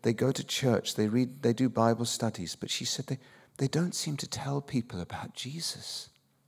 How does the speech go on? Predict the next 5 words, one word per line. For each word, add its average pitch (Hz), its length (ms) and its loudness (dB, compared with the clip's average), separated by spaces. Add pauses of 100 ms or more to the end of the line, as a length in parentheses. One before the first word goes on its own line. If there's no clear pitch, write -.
(480)
I - 100 -12
don't 151 180 -2
understand. 151 840 -6
I, 107 140 -8 (920)
we, - 200 -8